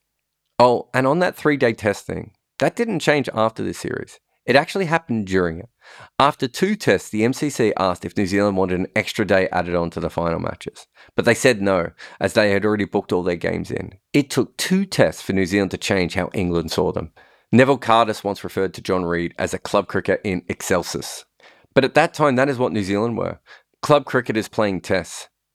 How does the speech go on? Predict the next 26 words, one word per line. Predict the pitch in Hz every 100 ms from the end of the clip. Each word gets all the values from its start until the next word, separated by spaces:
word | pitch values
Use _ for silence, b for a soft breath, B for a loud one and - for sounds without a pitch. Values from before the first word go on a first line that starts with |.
| _
An | - 123
incredibly | 117 - 147 127 127
talented | - 120 113 107 98 -
Ilford | 117 95 104 87
second | - 104 101
eleven, | 90 87 80 80
if | 82 -
you | -
will. | 50 50 - _ _ _ _ -
Not | 127 165
because | 170 180
they | 175
didn't | 180 165
have | 160
the | -
talent, | - 127 104 - B B
but | -
because | 113 120
they | 120
didn't | 120 127
have | 117 123
the | 117
system | - - 131 - 90 80
to | 101
support | - 90 95 92
it. | -